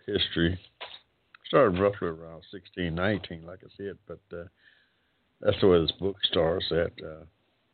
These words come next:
there was a black folk, American, uh, people of African descent was here on this continent, uh,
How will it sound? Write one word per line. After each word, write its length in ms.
there 200
was 200
a 240
black 320
folk, 320
American, 440
uh, 320
people 280
of 120
African 380
descent 420
was 180
here 140
on 260
this 200
continent, 540
uh, 300